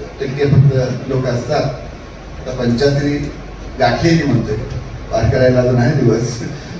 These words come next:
पण पंच्याहत्तरी गाठलेले आहे, त्यापेक्षा कमी असतील, म्हणजे चार पाच टक्केच लोक असतील. तर त्याच्यामध्ये माझा समावेश देवाने केलाय. देवाच्या दयेने, देवाच्या कृप-, देवाच्या कृपेनं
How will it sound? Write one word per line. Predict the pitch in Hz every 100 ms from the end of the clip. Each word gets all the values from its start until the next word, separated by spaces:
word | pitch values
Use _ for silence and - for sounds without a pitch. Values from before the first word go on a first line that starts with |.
| -
पण | 127
पंच्याहत्तरी | 127 117 147 143 - 143
गाठलेले | 123 - 147 143 -
आहे, | - - - - 170
त्यापेक्षा | 170 185 175 170
कमी | 151 139 123
असतील, | 104 104
म्हणजे | 101 117 120
चार | - -
पाच | -
टक्केच | - 123 - 117
लोक | 104 98
असतील. | 95 - 127 123 - - - - - - - -
तर | 156
त्याच्यामध्ये | 139 135 170 165 156 151 151 131
माझा | 127 127 131
समावेश | 123 120 123 123 120 - - 123
देवाने | 120 113 117 117
केलाय. | 104 95 - - - - - - - - - -
देवाच्या | 104 113 117 117 120
दयेने, | 113 113 120 117 117
देवाच्या | 107 113 113 113
कृप-, | 113 - 120 113
देवाच्या | 107 107 113
कृपेनं | 117 - 135 139